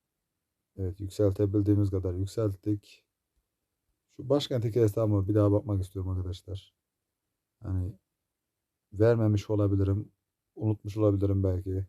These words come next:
Ya da vermiş olabilirim. Belli olmaz. Evet, vermişim arkadaşlar. Hemen bir ana hesabımıza geçiş yapalım. Ve videomuzun kapanışını yapalım arkadaşlar. Yedi dakika video oldu arkadaşlar.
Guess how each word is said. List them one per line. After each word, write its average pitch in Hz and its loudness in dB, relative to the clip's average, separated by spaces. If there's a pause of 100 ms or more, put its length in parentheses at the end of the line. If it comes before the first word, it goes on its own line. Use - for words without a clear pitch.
(600)
Ya 107 -2
da 117 6
vermiş 117 2
olabilirim. 98 0 (360)
Belli 147 -10
olmaz. 92 -6 (2250)
Evet, 92 -8
vermişim 92 -8
arkadaşlar. - -18 (880)
Hemen 98 -2
bir 98 -6
ana 101 2
hesabımıza 98 -2
geçiş 95 -4
yapalım. 98 -2 (1200)
Ve 113 -6
videomuzun 98 0
kapanışını 98 -6
yapalım 90 -8
arkadaşlar. 98 -14
Yedi 104 2
dakika 101 2
video 98 2
oldu 95 0
arkadaşlar. 92 -6